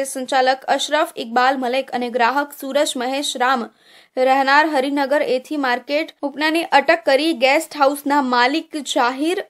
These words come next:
મલેક રહેનાર રામપુરાને વોન્ટેડ જાહેર કર્યો હતો. આ મામલે મહિધરપુરા પોલીસમાં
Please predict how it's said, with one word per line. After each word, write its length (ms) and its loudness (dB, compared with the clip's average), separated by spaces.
મલેક 420 0
રહેનાર 500 2
રામપુરાને 680 0
વોન્ટેડ 580 0
જાહેર 340 0
કર્યો 240 -6
હતો. 220 -8
આ 120 0
મામલે 380 2
મહિધરપુરા 720 2
પોલીસમાં 760 0